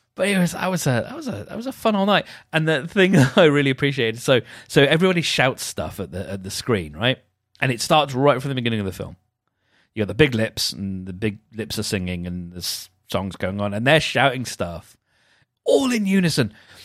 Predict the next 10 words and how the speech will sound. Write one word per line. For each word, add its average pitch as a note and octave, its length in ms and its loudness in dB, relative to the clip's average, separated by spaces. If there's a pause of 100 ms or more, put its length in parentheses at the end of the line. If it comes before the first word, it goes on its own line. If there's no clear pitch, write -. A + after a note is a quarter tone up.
(140)
and E3+ 320 0
they F#3 140 2
almost A3+ 340 2
all G#3 220 6
shout F#3 240 4
exactly D#3 320 0
the E3+ 80 -2
same E3 260 2
thing, A#2 480 -2 (460)
um, B2 420 2